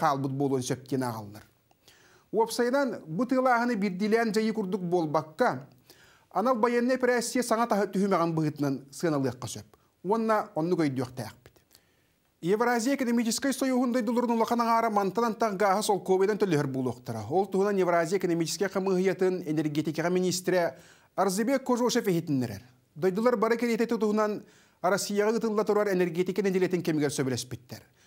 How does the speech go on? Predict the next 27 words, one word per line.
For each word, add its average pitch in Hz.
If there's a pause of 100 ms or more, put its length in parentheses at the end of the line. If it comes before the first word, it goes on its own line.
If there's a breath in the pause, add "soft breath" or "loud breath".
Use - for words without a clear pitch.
(140 soft breath)
Арай 214 (100)
Казахстан 202
әрі 151
аяқтилік. 120 (240 soft breath)
Толкуйдур 190
дәлдер, 269 (500 loud breath)
келінер 254
әме 254 (260)
бәйлерін 220
қарчылардан 190
ұлсияқтырын 170
бір 156
сияқтырын 135
бағаралдар 113
үйі. 98 (880 loud breath)
Уапсайынан 254
министр 247
терінен 254 (100)
өтер 226
национальный 202
валютанан 196
атығыр 185
ген 180
олатын 160
ехчинчілік. 208 (800 loud breath)
Россия 220
сол 262